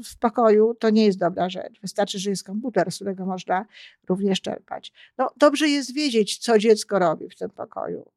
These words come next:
Dlatego, że jeżeli dziecko na przykład jest w swoim pokoju i po prostu śpi, czy jest jakieś smutne, czy zbyt wie-, zbyt mocno korzysta z jakichś gier komputerowych i tak dalej, no to potrzebna jest nasza interwencja.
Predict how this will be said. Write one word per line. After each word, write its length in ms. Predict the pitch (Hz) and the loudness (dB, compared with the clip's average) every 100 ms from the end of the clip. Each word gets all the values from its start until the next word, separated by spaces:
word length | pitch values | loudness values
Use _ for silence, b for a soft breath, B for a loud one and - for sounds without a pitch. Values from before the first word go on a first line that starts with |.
| _ | _
Dlatego, 500 | 202 208 196 226 226 | -10 -6 -4 -2 -2
że 220 | 196 208 | -2 0
jeżeli 480 | 196 202 190 214 202 | 0 0 0 0 0
dziecko 420 | 190 208 - - | 0 -2 -2 -4
na 120 | 208 196 | -2 -2
przykład 360 | - 214 190 | -4 -4 -2
jest 180 | 202 190 | -2 -4
w 40 | |
swoim 340 | - 196 202 190 | -8 -6 -6 -6
pokoju 640 | 190 - 185 190 185 - b b b b _ | -8 -4 -2 -2 -4 -6 b b b b _
i 100 | 208 | -4
po 120 | 214 | -2
prostu 420 | 196 196 196 - 196 | 0 2 0 -2 -4
śpi, 640 | - - 185 190 190 190 | -4 -4 -2 -2 -4 -6
czy 160 | - 196 | -6 -2
jest 240 | 190 190 | 0 0
jakieś 320 | 196 190 196 | -2 -4 -6
smutne, 680 | - 180 175 175 175 175 180 | -6 -8 -8 -8 -6 -4 -4
czy 360 | - 190 185 185 B B B - | -6 -6 -4 -6 B B B -4
zbyt 380 | 185 180 196 | -4 0 0
wie-, 260 | 180 196 196 - | 2 2 2 -2
zbyt 420 | 170 202 190 - 196 | -4 -2 -4 -6 -4
mocno 460 | 196 202 - 190 185 | -2 -2 -4 -4 -2
korzysta 800 | 190 170 190 - - 170 180 185 | -2 -4 -4 -4 0 0 0 -4
z 120 | - | -8
jakichś 480 | 202 196 190 202 185 | -8 -8 -6 -4 -4
gier 340 | 190 190 185 | -2 0 0
komputerowych 600 | 196 196 196 202 190 185 | -2 -8 -6 -6 -6 -6
i 60 | 208 | -4
tak 160 | 208 196 | -4 -2
dalej, 240 | 190 196 | -2 -2
no 120 | 214 | -4
to 100 | 214 | -4
potrzebna 560 | 220 - - 190 180 180 | -8 -12 -10 -10 -8 -8
jest 160 | 180 | -8
nasza 240 | 180 160 180 | -10 -10 -10
interwencja. 880 | 180 185 180 233 220 - - - | -10 -12 -2 2 2 0 -8 -14